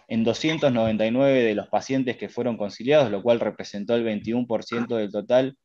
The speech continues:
eh, re-, eh, de estos, este veintiuno por ciento requirió al menos un cambio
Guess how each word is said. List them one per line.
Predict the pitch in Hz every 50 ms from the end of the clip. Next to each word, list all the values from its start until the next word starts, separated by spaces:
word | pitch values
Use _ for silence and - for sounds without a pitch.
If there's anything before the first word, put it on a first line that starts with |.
| _ _ _ _ _ _ _ -
eh, | 113 107 104 104 104 101 101 98 98 98 98 92 92 90 90 90 - _ _ _ _ _ _ _ _ _ _ _ _ _ _ _ _ _
re-, | - 113 113 110 82 - - -
eh, | 110 107 101 101 87 80 95
de | 120
estos, | 117 - - 131 117 117 -
este | - 123 117 - 135
veintiuno | 123 120 113 107 131 139 135
por | 127 120 -
ciento | - 139 135 135
requirió | 127 113 101 104 107 117 123 127 - -
al | 120 123 127
menos | 135 143 147 135 127 - -
un | - 131 127
cambio | - - 156 160 156 147 135 135 123 -